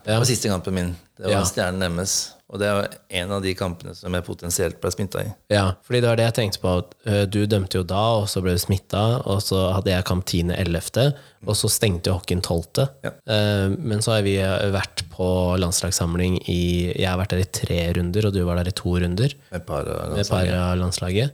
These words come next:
Speaker 1: Og, og da tror jeg det er en del folk som kanskje ble litt overrasket over hvor seriøst man tar ting.
Speaker 2: Ja,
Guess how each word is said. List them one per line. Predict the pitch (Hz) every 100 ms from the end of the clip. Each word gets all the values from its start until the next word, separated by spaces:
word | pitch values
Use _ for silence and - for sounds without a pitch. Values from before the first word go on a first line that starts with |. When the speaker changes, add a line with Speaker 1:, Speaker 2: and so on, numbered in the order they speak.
| -
Speaker 1:
Og, | 107 104 -
og | 98
da | 107 127 147 151 151 151 151 143 147 151 - 113 -
tror | 127
jeg | 120
det | 117
er | 113
en | 110
del | 104 101
folk | 101 95
som | 101
kanskje | 107 - 92
ble | 92
litt | 92 95
overrasket | - 92 87 87 -
over | 90 101 95 98 -
hvor | 98 101 104 101 104 104 - -
seriøst | - 104 98 98 90 85 - -
man | 92
tar | - 82
ting. | 85 92 85 - - -
Speaker 2:
Ja, | 123 131 110